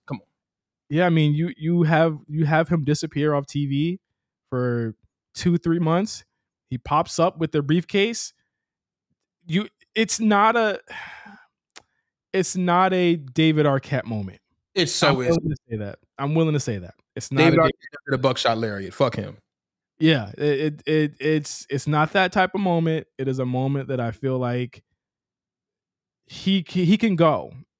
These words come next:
Speaker 2: but I feel like he needs to start facing more people that are,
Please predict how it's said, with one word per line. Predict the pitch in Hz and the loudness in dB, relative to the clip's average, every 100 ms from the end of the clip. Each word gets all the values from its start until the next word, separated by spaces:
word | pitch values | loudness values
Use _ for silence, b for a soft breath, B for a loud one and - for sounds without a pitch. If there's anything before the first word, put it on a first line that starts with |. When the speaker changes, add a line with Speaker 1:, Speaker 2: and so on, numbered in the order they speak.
| _ | _
Speaker 2:
but | 147 156 | -2 0
I | 147 | 2
feel | - 190 | 2 2
like | 170 | 4
he | 160 | 2
needs | 160 151 | 0 0
to | |
start | 143 143 - | -2 -2 0
facing | 156 147 147 143 | -2 -2 -2 -2
more | 143 131 127 | -2 -2 -4
people | - 147 135 127 | -8 -12 -8 -6
that | 127 123 | -4 -4
are, | 117 113 | -6 -8